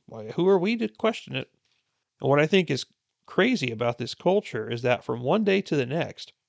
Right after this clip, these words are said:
Rebecca goes from living at home with her family to going on a camel and meeting someone that she has never met before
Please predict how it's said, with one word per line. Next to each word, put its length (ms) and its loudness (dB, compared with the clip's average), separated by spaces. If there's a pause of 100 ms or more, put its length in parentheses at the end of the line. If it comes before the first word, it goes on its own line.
Rebecca 500 0
goes 380 0
from 400 -2 (200)
living 300 0
at 140 -2
home 280 2
with 180 -2
her 100 -8
family 560 -2 (320)
to 280 0 (260)
going 260 6
on 80 0
a 40 -4
camel 520 -2
and 100 -8
meeting 380 -2
someone 400 -6
that 140 -4
she 180 -8
has 120 -4
never 240 -4
met 240 -4
before 440 -14